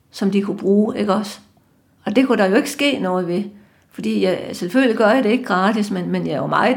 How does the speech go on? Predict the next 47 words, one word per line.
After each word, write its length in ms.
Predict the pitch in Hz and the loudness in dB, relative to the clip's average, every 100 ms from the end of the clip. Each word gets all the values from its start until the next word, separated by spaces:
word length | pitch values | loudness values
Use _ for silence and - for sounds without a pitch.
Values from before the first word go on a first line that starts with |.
| 254 | 0
billig 320 | 220 226 196 | -2 0 0
i 60 | - | 0
forhold 420 | 185 196 185 - | -2 -2 -2 -4
til 180 | 190 170 | -6 -6
reklamebureauer. 1000 | 165 - 190 226 240 185 180 175 151 - - _ _ _ | -6 -2 0 2 2 0 -4 -4 -6 -12 -20 _ _ _
Og, 160 | - 190 | 0 2
og 180 | - 202 | 2 0
de 100 | 208 | 0
kan 100 | 175 | 0
være 120 | 170 | -2
sikre 300 | 170 311 262 | 0 0 0
på, 160 | 254 247 | 2 2
at 160 | 190 | 0
det 100 | 190 180 - | -2 -2 0
er 40 | |
ægte. 280 | 226 233 220 | -2 -4 -10
De 160 | 196 196 | -6 -2
kan 140 | 180 | -2
være 80 | 175 | -4
sikre 340 | 175 294 349 | -2 -2 -2
på, 200 | - 214 - | -2 -2 -2
at 160 | 180 | -2
jeg 120 | 180 | -4
sidder 320 | 180 262 277 196 - - _ _ _ _ _ - | -2 0 0 -2 -10 -20 _ _ _ _ _ -4
i 80 | 202 | -2
timevis 720 | - 262 302 240 208 180 - | 2 4 6 4 2 0 -2
og 80 | 196 | -4
spekulerer 540 | 208 202 208 226 190 | 0 2 4 4 2
på 300 | - 175 156 | -2 -4 -4
det, 60 | - | -8
og, 120 | - | -12
og 180 | - 202 | -8 -4
de 100 | 202 | -2
kan 100 | 202 | 0
være 80 | 185 | -2
sikre 300 | 185 269 277 | -2 -2 -2
på, 220 | 240 226 | -2 0
at 120 | - | 0
jeg 100 | 170 | -2
har 100 | 190 | 0
masser, 360 | 185 196 262 208 - - - | 2 2 2 -2 -8 -12 0
masser 520 | 214 226 262 285 208 - - _ _ | 4 4 4 2 -4 -8 -18 _ _
af 40 | - | -12
slogan 500 | - 196 220 208 202 | -2 2 4 2 2
på 120 | 185 | 2
lager, 380 | 185 180 147 160 - _ _ _ - | 2 2 2 -2 -6 _ _ _ -8
ikke? 280 | 214 247 - | -4 -4 -6